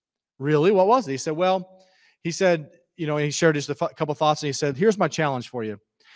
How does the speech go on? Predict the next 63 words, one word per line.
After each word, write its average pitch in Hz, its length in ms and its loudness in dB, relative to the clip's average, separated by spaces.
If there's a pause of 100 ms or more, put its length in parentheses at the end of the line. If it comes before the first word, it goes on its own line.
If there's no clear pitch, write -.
(140)
He 180 100 -2
said, 175 240 2
"Why 180 140 0
don't 277 160 -6
you 247 80 -6
go 233 100 2
back 165 360 2 (180)
and 147 160 -6
take 185 180 2
a 196 60 2
Bible, 156 440 6
like 139 160 0
an 135 80 -8
unused 165 380 -4
Bible, 127 300 -2
and 147 120 -4
read 214 140 0
it 160 60 0
from 135 160 -10
Genesis 208 320 -2
to - 80 -10
Revelation 165 480 0
all 156 240 2
the 214 80 0
way 208 140 0
through 143 340 -4 (220)
and 151 120 -8
see 196 240 -4
what 185 220 -2
the 147 80 -6
Bible 165 340 0
has 165 200 -2
to 160 60 -8
say 156 180 -4
on 135 100 -4
this 131 100 -8
topic." 151 340 -4 (260)
Every 175 180 2
time 190 260 -2
you, 165 140 -4 (240)
it, 151 200 -2
it 139 200 -6
come, 180 180 -2
you 156 120 -6
come 180 140 -2
across 170 300 -2
the 151 100 -6
word 139 280 -2 (220)
hell 202 640 2 (160)
or 127 160 -6
death 208 560 0 (220)
or, 135 420 -2 (260)
or 135 220 -6
fire 208 680 2
or 135 260 -4
brimstone 190 460 -2
or 175 100 0
all 262 280 6
these 254 160 0
words, 220 320 2
the 156 100 -6
soul, 220 400 0
spirit, 220 420 -2